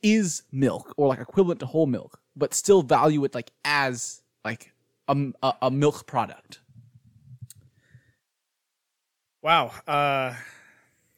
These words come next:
Speaker 2: I think my response is going to be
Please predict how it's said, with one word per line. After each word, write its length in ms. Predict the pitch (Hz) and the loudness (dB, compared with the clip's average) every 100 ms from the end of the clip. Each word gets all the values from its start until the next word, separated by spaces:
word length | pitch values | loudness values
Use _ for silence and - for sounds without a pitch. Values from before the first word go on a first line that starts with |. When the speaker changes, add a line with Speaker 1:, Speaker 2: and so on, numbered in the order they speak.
| _ _ | _ _
Speaker 2:
I 140 | 170 160 | -2 -2
think 500 | - 185 196 202 - - - 165 | -2 -4 -2 -4 -8 -20 -20 -12
my 440 | 156 147 151 151 | -8 -6 -4 -2
response 600 | 147 139 - 165 196 214 | -4 -6 -8 -8 -8 -8
is 100 | 180 | -8
going 240 | 180 180 180 | -6 -6 -6
to 60 | |
be 500 | 165 160 160 165 170 | -4 -2 -2 -4 -6